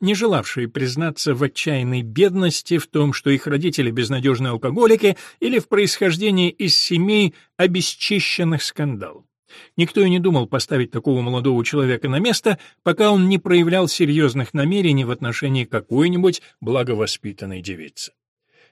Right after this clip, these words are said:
В подобной неопределенной манере Гарри ухаживал за Ребеккой около трех недель. Она добилась для него приглашения на загородную вечеринку в Кенте,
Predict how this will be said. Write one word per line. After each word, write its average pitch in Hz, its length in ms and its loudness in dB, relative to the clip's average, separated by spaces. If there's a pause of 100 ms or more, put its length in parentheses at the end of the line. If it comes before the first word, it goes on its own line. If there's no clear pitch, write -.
В - 60 -20
подобной 202 400 2
неопределенной 160 720 0
манере 151 420 2
Гарри 151 300 2
ухаживал 131 640 0
за 113 140 -4
Ребеккой 135 600 -2
около 139 400 -2
трех 113 360 -8
недель. 98 400 -12 (560)
Она 247 240 -2
добилась 233 420 4
для 185 120 2
него 185 280 4 (120)
приглашения 156 640 0
на 139 120 0
загородную 143 540 -2
вечеринку 139 480 -4
в - 140 -10
Кенте, 131 560 0